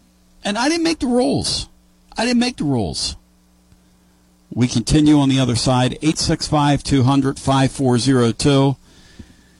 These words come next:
And then when Tony Voss joins us Wednesday, Bino, and I gotta ask you this on the other side: Is there a time when you just pitch around people or quit throwing them stuff in their wheelhouse?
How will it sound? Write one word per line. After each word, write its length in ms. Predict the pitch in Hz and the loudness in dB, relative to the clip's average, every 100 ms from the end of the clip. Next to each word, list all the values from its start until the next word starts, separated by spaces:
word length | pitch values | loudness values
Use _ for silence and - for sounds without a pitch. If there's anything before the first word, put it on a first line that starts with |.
| _ _ | _ _
And 160 | 165 180 | 0 2
then 120 | 208 | 2
when 140 | 190 165 | 0 0
Tony 380 | - 320 349 | 0 2 2
Voss 340 | 214 190 190 - | 2 2 0 0
joins 300 | 170 160 143 | 0 2 2
us 160 | 131 | 0
Wednesday, 400 | 156 156 147 117 | 0 2 0 -2
Bino, 500 | 123 196 220 160 107 - - - _ _ _ _ _ _ _ - - - | -2 -2 0 0 0 -6 -18 -20 _ _ _ _ _ _ _ -20 -12 -4
and 100 | 196 | -2
I 60 | |
gotta 180 | 220 202 | 0 0
ask 220 | 170 - | 0 0
you 60 | 147 | 0
this 140 | 127 | 2
on 80 | 135 | 2
the 100 | 135 | 2
other 100 | 127 | 2
side: 320 | - 127 127 - | 2 0 0 -2
Is 200 | 190 180 | -2 0
there 240 | 240 330 415 | 0 -2 -2
a 60 | |
time 560 | - - 170 180 180 175 | -2 -2 0 0 0 2
when 160 | 151 | 2
you 100 | 135 | 2
just 340 | 135 143 - - _ _ | 0 0 -2 -8 _ _
pitch 280 | - 175 - | -2 0 0
around 400 | 123 123 131 135 | -2 0 0 0
people 480 | 131 131 147 131 131 _ _ _ _ _ _ _ _ - | 0 0 -2 -6 -8 _ _ _ _ _ _ _ _ -2
or 120 | 143 | 0
quit 320 | - 156 196 | 0 0 0
throwing 540 | - - 147 147 160 156 | -2 0 2 4 4 4
them 400 | 156 160 165 160 _ _ _ _ | 2 0 -2 -8 _ _ _ _
stuff 400 | - - 156 160 | -10 -2 0 0
in 120 | 165 | 0
their 120 | 131 113 | 0 0
wheelhouse? 920 | 113 139 135 139 135 139 - - | 0 0 0 0 0 -2 -2 -6